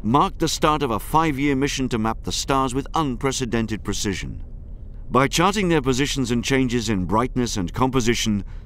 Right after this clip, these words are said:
Gaia is expected to produce the first ever three D map of the Milky Way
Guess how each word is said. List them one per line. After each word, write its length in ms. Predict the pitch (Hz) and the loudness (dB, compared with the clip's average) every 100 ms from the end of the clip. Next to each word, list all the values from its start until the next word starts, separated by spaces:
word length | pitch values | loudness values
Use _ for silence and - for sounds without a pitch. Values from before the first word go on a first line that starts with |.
| - - - - 107 | -12 -12 -12 -10 0
Gaia 480 | 120 165 170 165 160 | 4 4 4 2 2
is 140 | 120 | 0
expected 520 | 110 - 151 139 151 135 | -2 -4 0 0 0 -2
to 80 | |
produce 360 | 131 120 139 131 | 0 0 0 -2
the 100 | 139 | -4
first 440 | - 170 185 - | -2 -2 0 0
ever 220 | 139 120 127 | 0 0 -4
three 340 | - 131 135 | -2 -2 0
D 200 | 123 131 | 0 0
map 280 | 120 117 117 | 2 0 0
of 120 | 107 | 0
the 80 | 107 | 0
Milky 380 | 101 113 107 107 | 2 2 2 0
Way 400 | 95 82 64 | 2 0 -4